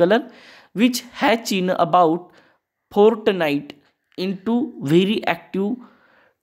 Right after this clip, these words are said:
triang-, trianguline larvae. जे काही एग्ज आहेत तर ते एग्जचं हॅचिंग होऊन त्यांच्यापासून त्या ठिकाणी ट्रायंग्युलिन लार्वी त्या ठिकाणी, अ, सुरुवातीला तयार होतात ते. ते जे काही ट्रायंग्युलिन लार्वी आहे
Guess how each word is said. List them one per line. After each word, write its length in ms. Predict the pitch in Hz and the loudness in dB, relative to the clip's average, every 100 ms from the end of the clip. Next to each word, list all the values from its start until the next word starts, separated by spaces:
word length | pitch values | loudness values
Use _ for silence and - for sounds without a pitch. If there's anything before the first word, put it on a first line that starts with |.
| - | -2
triang-, 440 | 196 190 214 214 - - - 190 | 0 2 0 -4 -8 -16 -6 0
trianguline 720 | 190 208 190 196 214 226 226 - - 147 | 0 0 0 -2 -2 -2 -6 -10 -4 0
larvae. 380 | 135 127 123 - - _ _ _ - 143 | 2 0 -6 -12 -18 _ _ _ -16 -6
जे 80 | 175 | -2
काही 260 | 233 247 240 | 0 0 4
एग्ज 320 | 196 190 160 | 4 4 -2
आहेत 100 | 196 202 | -4 -4
तर 40 | |
ते 300 | 208 202 - | -6 -8 -4
एग्जचं 300 | 170 175 - 208 | -4 -4 -6 -4
हॅचिंग 480 | 175 170 - 220 208 | -2 -2 -2 -2 0
होऊन 300 | 185 180 165 - - - _ _ | 0 0 -2 -6 -16 -20 _ _
त्यांच्यापासून 540 | 175 175 185 190 190 196 | 2 2 2 -2 -2 0
त्या 140 | 175 | 2
ठिकाणी 320 | 175 175 190 | 0 -2 -4
ट्रायंग्युलिन 720 | 180 185 170 175 180 196 208 202 - - | -2 0 2 0 -2 -2 -2 -4 -10 -4
लार्वी 440 | 156 165 170 202 | 2 2 0 -4
त्या 180 | 196 180 | -4 -6
ठिकाणी, 540 | 160 - 170 175 180 - _ _ _ - | -6 -8 -6 -6 -8 -14 _ _ _ -6
अ, 140 | 143 | -4
सुरुवातीला 500 | 143 185 170 175 180 180 | -2 2 2 2 -2 2
तयार 220 | 175 160 156 | 4 4 2
होतात 220 | 147 156 180 | -2 -4 -4
ते. 100 | 226 - _ _ _ _ - | -6 -8 _ _ _ _ -4
ते 80 | 190 | -2
जे 100 | 226 | 2
काही 180 | 269 | 2
ट्रायंग्युलिन 680 | 254 226 202 208 202 240 247 | 2 2 2 0 -4 -2 0
लार्वी 480 | 233 196 185 190 240 | 2 2 2 2 2
आहे 200 | 165 | 2